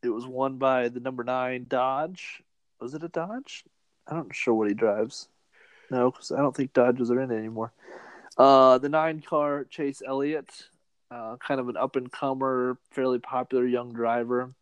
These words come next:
And it was a very, very fast race. We did not have a single wreck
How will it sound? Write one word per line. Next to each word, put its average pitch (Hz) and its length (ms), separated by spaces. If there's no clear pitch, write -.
And 117 360
it 127 60
was 127 180
a 117 100
very, 135 440
very 123 340
fast 127 760
race. 117 560
We 117 140
did 120 160
not 131 180
have 127 160
a 110 80
single 147 540
wreck 123 400